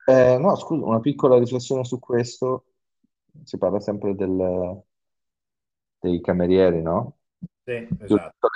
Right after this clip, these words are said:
Speaker 1: leggendo adesso, disoccupazione in Italia all'otto e tre per cento, mai così bassa negli ultimi anni.
Speaker 2: Sì.
Speaker 1: Notizia questa vecchia, in realtà, anche di maggio, però.
Speaker 2: L'Italia, bisogna dire, l'Italia è come sempre, è, è uno dei paesi più in difficoltà. Noi abbiamo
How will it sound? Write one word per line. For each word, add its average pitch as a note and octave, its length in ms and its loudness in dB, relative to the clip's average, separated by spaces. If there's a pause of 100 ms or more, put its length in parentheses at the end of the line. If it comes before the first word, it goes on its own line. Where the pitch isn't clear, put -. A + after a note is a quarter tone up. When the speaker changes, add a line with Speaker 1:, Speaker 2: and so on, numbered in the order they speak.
(160)
Speaker 1:
leggendo A#2 220 4
adesso, B2 200 4
disoccupazione A#2+ 720 0
in C3+ 60 2
Italia D#3+ 260 6
all'otto C3 520 4
e C3 120 0
tre B2 200 0
per A#2 180 0
cento, F#2 440 -2
mai A2+ 240 -2
così A2 240 -4
bassa A2 360 0
negli G2 100 -4
ultimi G2 360 -6
anni. D#2+ 340 -8 (480)
Speaker 2:
Sì. G2+ 80 -8
Speaker 1:
Notizia G2+ 360 -4
questa - 680 0
vecchia, E2+ 520 -2
in D#2 60 -2
realtà, D#2+ 220 -4
anche F2 200 -8
di E2+ 100 -4
maggio, D#2 460 -4
però. F#2 240 2 (400)
Speaker 2:
L'Italia, C#3+ 280 -2
bisogna B2 360 -8
dire, B2+ 560 -6
l'Italia A#2 480 -10
è - 80 -18
come G#2 200 -20
sempre, G#2+ 640 -14
è, F#2+ 480 -20
è F#2 40 -20
uno G2 200 -20
dei G2 120 -20
paesi G2+ 320 -18
più G2+ 140 -20
in G2 60 -20
difficoltà. A2+ 760 -10
Noi G#2+ 200 -12
abbiamo G2+ 680 -10